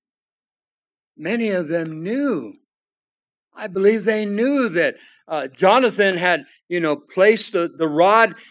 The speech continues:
inside to the honey, brought it back, put it up to his mouth, but they're not saying none, nothing. In verse forty-one, "Therefore Saul said to the Lord, God of Israel, 'Give a perfect lot.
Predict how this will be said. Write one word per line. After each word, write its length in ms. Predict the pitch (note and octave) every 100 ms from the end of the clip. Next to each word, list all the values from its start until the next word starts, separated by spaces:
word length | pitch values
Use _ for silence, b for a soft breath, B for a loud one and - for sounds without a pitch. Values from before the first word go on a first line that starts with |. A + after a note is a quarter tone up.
| _
inside 460 | G3 G#3 A3+ G3+ G3+
to 100 | F3
the 140 | E3+
honey, 280 | E3+ A3 A3+
brought 280 | D3+ F#3+ G3
it 160 | C#3+
back, 320 | E3+ G3 G#3+
put 100 | G3
it 100 | F#3+
up 120 | F3+ F#3+ F3+
to 60 |
his 180 | E3 C3
mouth, 320 | D3 F3+ A#3 b b b
but 100 | E3
they're 120 | E3 G3+
not 240 | B3 B3+
saying 380 | - C4+ D4 G#3
none, 240 | C#3 A#2 -
nothing. 460 | F3 F#3+ C3+ G2+ _ b b _
In 120 | D#3
verse 220 | D#3+ F#3
forty-one, 480 | F#3+ F#3+ F3+ G3+ G#3
"Therefore 420 | F#3+ A3+ G#3+ F#3+
Saul 320 | - A3 B3
said 320 | A#3+ A3+ G#3+ G#3+
to 80 |
the 100 | E3+
Lord, 360 | D#3 C#3 D3 D3 _ _ b b b _ C#3+
God 220 | D#3+ F#3
of 140 | E3+ D3+
Israel, 480 | D#3 C#3 D#3 D3+ - _ _ _
'Give 160 | F3 F3+
a 80 |
perfect 580 | F3+ - G3+ G3+ G3 -
lot. 400 | D3 C#3+ C#3 G2+